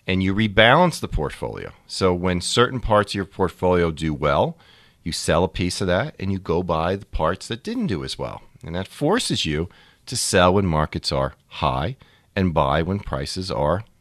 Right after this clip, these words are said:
low. I mean, that's investing one oh one, and yet we don't do it. The third biggest mistake is what I call track record investing. And this is where you, you take a look at what's done well in the past,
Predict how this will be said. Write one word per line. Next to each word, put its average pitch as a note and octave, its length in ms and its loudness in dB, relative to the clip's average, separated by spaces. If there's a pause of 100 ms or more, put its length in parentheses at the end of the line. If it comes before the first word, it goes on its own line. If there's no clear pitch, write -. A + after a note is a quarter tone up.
low. F#3+ 420 -4
I C#3 60 -10
mean, A2+ 160 0
that's - 440 -4
investing B2+ 580 2
one B2 120 4
oh A#2+ 120 6
one, B2+ 360 4 (760)
and G#2 100 2
yet A2 160 4
we G#2+ 100 -4
don't G2+ 280 -2
do D#2+ 160 -2
it. - 100 -6 (440)
The F#2+ 60 -6
third G3 440 6
biggest A#2+ 280 2
mistake F#2+ 460 2
is F2 100 -4
what F2 140 0
I F2 60 4
call E2+ 240 -2
track - 420 0
record - 300 -6
investing. B1+ 460 -10 (500)
And A2 100 6
this E3 100 6
is D#3+ 140 2
where B2+ 180 8
you, A2 240 6
you G#2 120 0
take G#3 320 2
a G3 60 4
look A#2 300 4
at G#2 120 0
what's G#2 360 4
done G#2+ 380 6
well F#2+ 380 6
in F2+ 140 -4
the D#2 60 -4
past, - 640 -2